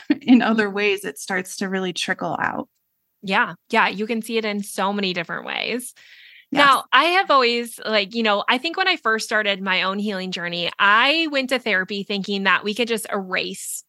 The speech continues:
Speaker 2: my trauma, like, that I would get to a place where it would no
Speaker 1: <laughs>
Speaker 2: longer exist. And I
Speaker 1: Mm-hmm.
Speaker 2: think a lot of people think, like, "If I'm gonna do this work, it better be gone."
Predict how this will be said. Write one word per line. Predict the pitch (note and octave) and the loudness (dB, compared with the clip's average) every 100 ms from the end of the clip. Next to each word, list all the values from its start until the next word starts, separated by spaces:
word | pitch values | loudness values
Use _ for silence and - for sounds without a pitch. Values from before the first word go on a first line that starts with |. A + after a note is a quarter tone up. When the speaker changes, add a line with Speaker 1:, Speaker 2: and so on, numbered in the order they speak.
| - | -8
Speaker 2:
my | F#3+ | -6
trauma, | F3+ - - B1+ | -6 -8 -8 -6
like, | A3 G#3 | -6 -2
that | G#3 G3 | 0 2
I | G#3 A3+ | 2 2
would | D#4 | 0
get | E4 C4+ | -8 -8
to | E4 | -10
a | |
place | - B3+ A3 G#3 G#3+ - - _ _ _ _ _ _ _ - | -4 0 2 0 -2 -8 -16 _ _ _ _ _ _ _ 2
where | A3+ A3 A3 | 4 4 2
it | A3+ | 2
would | A3 | 2
no | G3+ F#3+ G3 | 4 4 4
Speaker 1:
<laughs> | F#3+ | 0
Speaker 2:
longer | F3+ E3+ F3+ | -2 -2 -2
exist. | F3 F3+ F3 F#3 A2+ - - - - - - - | -2 -4 0 2 2 -2 -10 -10 -12 -16 -20 -2
And | C4+ | 2
I | D#4 | 4
Speaker 1:
Mm-hmm. | A#3 | 2
Speaker 2:
think | F#4+ | 2
a | |
lot | G4+ F#4+ | 4 4
of | E4+ | 0
people | D#4+ C4+ A#3+ G3+ - _ _ _ _ - | -2 0 0 -2 -10 _ _ _ _ -2
think, | A#3+ G#3 G#3+ | 0 0 0
like, | B3 A#3 | -2 0
"If | A#3 | -2
I'm | C#4 | -2
gonna | E4 E4+ | -2 -2
do | D#4 | -2
this | D#4 - | -2 -4
work, | B3 G#3+ G3+ - | 0 0 -2 -4
it | A3+ G#3+ | -2 0
better | G#3 G3+ | 0 0
be | G3 | -2
gone." | F#3+ E3+ C3 A#2 | 0 0 -2 -8